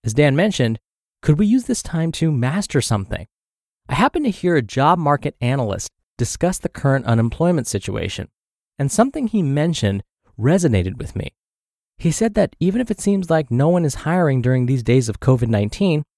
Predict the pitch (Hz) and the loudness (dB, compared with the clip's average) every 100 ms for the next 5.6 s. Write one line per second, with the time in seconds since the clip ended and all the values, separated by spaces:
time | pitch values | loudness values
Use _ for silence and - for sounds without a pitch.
0 | _ _ _ - 180 233 262 185 135 160 | _ _ _ -2 2 2 0 2 2 4
1 | 196 147 135 123 113 117 110 110 107 131 | 2 0 -2 0 0 0 -2 0 2 2
2 | 156 170 - 220 202 113 - _ _ _ | 2 -4 -2 2 4 2 -4 _ _ _
3 | 139 147 135 - 127 - 180 175 - 139 | 2 4 2 -2 -4 0 0 -2 -2 -2
4 | 123 - 160 160 139 - 165 170 151 175 | -2 -2 2 2 0 0 0 0 0 2
5 | 127 113 - 113 120 135 | 2 2 2 2 2 0